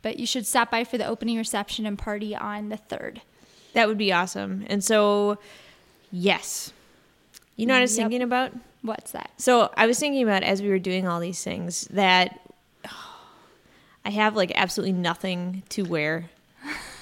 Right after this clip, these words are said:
Speaker 2: to any of these <laughs> things. So when you guys show up and say hi, I will be for real wearing, like, one tube sock and one do-rag
Speaker 1: Aw.
Speaker 2: and one eye patch and one cat hair <laughs> because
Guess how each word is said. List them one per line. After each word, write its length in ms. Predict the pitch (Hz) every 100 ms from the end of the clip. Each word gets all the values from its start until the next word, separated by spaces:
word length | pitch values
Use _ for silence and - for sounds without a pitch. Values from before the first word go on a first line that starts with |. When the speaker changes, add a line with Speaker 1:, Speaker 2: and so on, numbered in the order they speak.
| -
Speaker 2:
to 180 | - 190
any 220 | 180 190 277
of 80 |
these 320 | 269 330 254 269
<laughs> 200 | - - - 285
things. 420 | 190 214 226 - - - -
So 160 | - 214
when 100 | 208
you 80 | 220
guys 220 | 214 214
show 200 | - 220
up 160 | 190 208
and 140 | 208
say 140 | 190 175
hi, 360 | 165 160 175 -
I 140 | 175
will 200 | 170 170
be 140 | 170
for 180 | 165 -
real 280 | 160 156 151
wearing, 340 | 160 160 160 165
like, 200 | 165 -
one 180 | 160
tube 240 | 170 170 165
sock 400 | - - 170 - -
and 180 | 175
one 160 | 165 165
do-rag 600 | 165 156 156 151 165 160
Speaker 1:
Aw. 480 | 233 226 220 - 247
Speaker 2:
and 140 | 196 185
one 160 | 170
eye 180 | - 160
patch 460 | 170 90 120 - -
and 180 | 175 170
one 440 | 165 156 135 139 165 269 - _ _ _ _ _ _ _ _ -
cat 220 | - -
hair 220 | 175 - 262 - 349 294 659
<laughs> 320 | - - 605 427
because 440 | - - 233 202